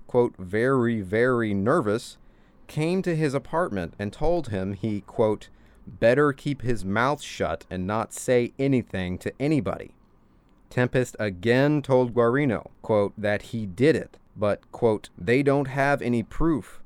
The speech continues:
that he did." Carrier testified that she overheard this exchange between Guarino and Tempest. She stated that Tempest said that Picard, quote, "came down the stairs at the wrong time,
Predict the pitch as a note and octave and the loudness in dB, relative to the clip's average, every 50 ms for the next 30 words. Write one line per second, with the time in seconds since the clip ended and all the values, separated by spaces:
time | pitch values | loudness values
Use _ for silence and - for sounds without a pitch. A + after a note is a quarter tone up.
0 | - _ - - G2 - D2 E2 F2+ - D#2 C2+ - - - - - _ _ _ | -18 _ -6 -4 -4 -4 -4 -8 -10 -10 -10 -12 -12 -14 -18 -20 -20 _ _ _
1 | _ _ _ - - _ - _ _ - - _ - - F#3 G#3 A#3+ B3 G3+ F3 | _ _ _ -20 -20 _ -20 _ _ -20 -20 _ -2 0 2 4 4 4 4 2
2 | C#3 - D3 C3+ - C#3+ C3+ - B2 A#2+ A#2+ A2+ G#2+ G2+ - - - B2 - A2 | 2 0 0 0 0 -2 -2 0 2 2 2 2 0 -4 -6 -4 -6 -6 -2 0
3 | B2 C3+ C#3 C#3 C3 A#2+ A#2+ C#3 C#3+ E3 E3 C3+ G#2 A2 G2+ - - F#2+ - - | 0 2 2 2 0 0 2 2 2 0 0 -2 -2 -6 -6 -4 -6 -8 -8 -8
4 | - F#2+ F#2 F#2 F#2 F2+ F#2 F#2 - - F#2 F#2 F#2 F#2 F2+ F2 F2 F2 F2 F2 | -6 -6 -4 -4 -4 -6 -8 -10 -8 -6 -6 -4 -4 -2 -2 -2 -2 -4 -4 -6
5 | E2+ E2+ E2+ F2 E2+ - F#2+ F#2 - - - - - - - - - - - - | -6 -6 -8 -8 -6 -4 -6 -4 -6 -8 -14 -16 -20 -20 -20 -20 -20 -20 -20 -20
6 | - - - D#3 E3 - - F3 F3+ F#3+ F#3 E3 C#3 - - D#3+ D#3+ D3+ F3 E3 | -18 -10 -6 -6 -6 -2 -2 0 0 0 2 0 0 0 0 -2 -2 -2 -4 -6
7 | C#3+ - - C3+ C#3 C3+ A#2 G#2+ - - G#2 - - C3+ B2+ B2 B2 A#2+ G#2+ - | -6 -2 -2 -2 -2 -2 -2 -6 -4 -6 -8 -4 0 2 4 4 4 2 0 0
8 | - B2+ A#2+ - - - - - D3+ E3+ F#3+ F#3+ D#3+ D#3 D3+ D#3 D#3 D3+ C3 A#2 | 0 0 0 -2 -4 -10 -4 -2 -2 0 0 0 0 0 0 2 0 0 0 -2
9 | - - - C#3 C#3+ D3+ D#3 D#3 D3+ C#3+ - C3 C3+ C#3 - B2+ A2+ G#2 A#2 B2+ | -2 -6 -6 -4 -2 0 0 0 -2 -4 -4 -2 -2 -2 0 -2 -2 0 0 0
10 | C3+ D3 C#3+ C#3 B2+ - - D#3+ D#3+ E3+ C#3+ G2 C#2 C2 - | 0 2 0 0 -2 -6 -6 -6 -4 -2 -2 -4 -6 -6 -12